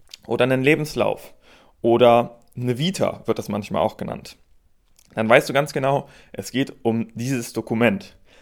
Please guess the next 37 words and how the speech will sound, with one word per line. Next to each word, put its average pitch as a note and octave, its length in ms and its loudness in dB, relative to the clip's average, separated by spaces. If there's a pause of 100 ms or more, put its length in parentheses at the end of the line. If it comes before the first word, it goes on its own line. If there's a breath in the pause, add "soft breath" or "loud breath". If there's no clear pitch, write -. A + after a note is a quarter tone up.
(160 soft breath)
Das - 140 -8
hat D3+ 180 6
tatsächlich, E3 640 -4 (460 soft breath)
ähm, C#3 340 4
gar B2 180 4
nicht D#3 140 -4
so C3 160 2
viel D#3 300 0
mit C3+ 160 -4
deinem B2 160 -2
schulischen D3+ 600 -2
Lebenslauf G2+ 640 0
zu G#2 100 -8
tun. B2 480 -6 (160)
Das - 220 -8
heißt, A#2+ 360 2 (480 soft breath)
ähm, A#2 320 8
auf - 140 -4
welcher B2 200 0
Grundschule D3+ 520 -2
du C3+ 100 -2
jetzt C#3 220 0
gewesen C3 380 -2
bist, - 480 -2 (520)
was A#2+ 300 2
für B2+ 120 -6
einen B2 140 -8
Schulabschluss C3+ 600 -4
du B2+ 80 -10
gemacht B2 320 -6
hast - 240 -8
und B2 100 -6
so G#2+ 120 -10
weiter A2 180 -4
und G#2+ 80 -8
so - 80 -10
fort, A#2+ 340 2